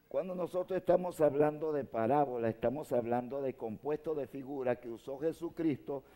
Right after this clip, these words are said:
para querer decirnos algo. Cuando estamos hablando de figura, nosotros sabemos que estas figuras tienen una representación. Ahora, lo importante de esto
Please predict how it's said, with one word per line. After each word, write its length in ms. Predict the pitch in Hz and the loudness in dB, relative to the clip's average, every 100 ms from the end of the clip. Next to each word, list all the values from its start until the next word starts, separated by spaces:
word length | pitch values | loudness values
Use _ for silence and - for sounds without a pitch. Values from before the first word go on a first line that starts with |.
| - - - | -20 -20 0
para 420 | 131 135 131 120 | 4 6 4 2
querer 440 | 127 123 156 156 | 2 6 6 4
decirnos 640 | 151 123 131 123 127 117 - | 0 -2 -4 -6 -8 -12 -4
algo. 440 | 117 107 95 95 - _ _ _ _ | 0 0 -2 -10 -20 _ _ _ _
Cuando 180 | 95 107 | -10 -8
estamos 400 | 110 117 131 - | -4 -4 -4 -4
hablando 460 | 131 131 131 135 147 | -4 -2 -4 -4 -4
de 160 | 151 | -4
figura, 600 | 151 151 147 165 151 120 - - - - | -6 -8 -6 -2 0 0 -4 -20 -20 -10
nosotros 520 | 127 - 143 160 156 | -10 -8 -8 -8 -4
sabemos 500 | 143 139 156 165 156 | 0 0 0 -2 -4
que 100 | 151 | -2
estas 260 | 139 156 147 | 0 -2 -4
figuras 520 | 143 139 175 165 139 | -6 -8 -2 -2 0
tienen 340 | 139 143 151 | 0 0 -2
una 280 | 143 156 147 | -4 -2 -2
representación. 1800 | 120 127 147 156 151 139 139 135 - 135 135 131 - 127 - 127 123 98 - _ _ _ _ | -2 0 4 2 2 -2 0 0 0 0 0 -2 0 0 -2 -8 -8 -10 -14 _ _ _ _
Ahora, 360 | 110 143 143 135 | -4 0 0 0
lo 260 | - 147 | -2 -6
importante 920 | 147 139 135 127 - 170 190 208 208 | -6 -6 -6 -6 -2 0 0 -2 -2
de 240 | 190 143 123 | 0 2 0
esto 320 | - 120 | -4 -10